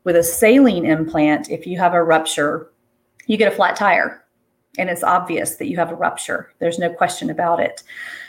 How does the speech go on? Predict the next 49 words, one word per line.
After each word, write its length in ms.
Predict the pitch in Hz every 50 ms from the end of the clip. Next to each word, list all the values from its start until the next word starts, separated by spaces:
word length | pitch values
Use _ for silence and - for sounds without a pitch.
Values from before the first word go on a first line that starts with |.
| - _ _
With 140 | 196 185 185
a 60 | 180
silicone, 720 | - - - - 339 349 320 - - 151 165 - 139 151
because 380 | - - - - - 208 196 202
it 120 | 214 -
is 220 | - 180 196 202 202
that 200 | 196 175 - -
semi-solid 800 | - - 202 180 180 180 175 - - 175 165 165 160 160 160 160 -
gel, 560 | 160 151 147 151 160 226 302 330 320 - - - _ _ _ _ _ _ _ _ - -
you 120 | 208 208
can 140 | 202 226 220
cut 180 | 214 240 190 175
a 60 | -
pizza 320 | - 285 294 285 - 233
slice 640 | 226 - - 170 165 - - - - - - - _ _ _ _ -
out 140 | - 196 190
of 100 | 190 180
the 100 | 185 190
implant. 480 | 196 208 214 - 180 160 - - - -
You 80 | 170
can 120 | - 180 185
hold 180 | 208 220 240
up 100 | 254 240
the 80 | - 208
slice 400 | - - 208 208 220 247 240 -
and 100 | 202 175
you 60 | 156
can 120 | 175 175
hold 180 | 180 202 208 208
up 100 | 202 208
the 80 | - 196
rest 240 | 190 185 190 -
of 100 | 196 170
the 100 | 170 165
implant. 400 | 175 190 214 208 - 151 151 -
They 80 | 156 156
both 280 | 156 170 190 214 180 -
just 220 | 196 185 - -
stay 260 | - - 165 165 185
there. 340 | 160 160 - - - - - - - - - - - - - - _ _ _ _
Doesn't 280 | - 175 180 214 214 -
drip 260 | - 175 190 196 -
or 120 | 208 196
run 200 | 190 180 175 180
or 120 | 185 180 185
ooze 280 | 185 180 185 180 180
or 80 | 185 170
go 280 | 170 - 175 180 180 170
anywhere. 540 | 165 151 147 143 - - - - - -